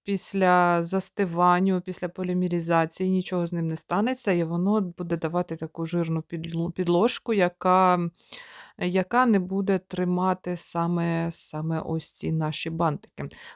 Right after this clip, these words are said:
Тож я роблю третю спробу саме на ту бумажку, яка на блискучу сторону, видавлюю знову ж таки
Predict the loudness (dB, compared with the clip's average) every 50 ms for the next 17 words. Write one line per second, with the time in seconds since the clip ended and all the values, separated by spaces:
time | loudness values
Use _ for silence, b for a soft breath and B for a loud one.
0 | B B 2 2 2 2 0 2 2 4 4 4 2 0 0 0 -2 -2 0 2
1 | 4 4 4 2 0 -6 -8 -8 -8 -6 -2 -2 0 0 -2 -4 -6 -6 -6 -2
2 | 0 0 2 2 2 2 2 2 2 2 0 -2 -4 -6 -8 -8 -6 -4 -2 0
3 | 2 2 2 2 2 0 -4 -10 -8 -6 -4 -2 0 0 -2 -2 -2 -2 0 0
4 | 0 0 0 0 0 0 -2 -2 -2 -4 -8 -8 -8 -8 -8 -8 -8 -8 -4 -2
5 | 0 0 0 0 0 -2 0 0 0 2 4 4 4 4 4 2 -2 -2 -2 -2
6 | -2 -2 -2 0 0 0 0 0 -2 -4 -6 -8 -10 -10 -12 -14 _ -8 -4 -4
7 | -4 -4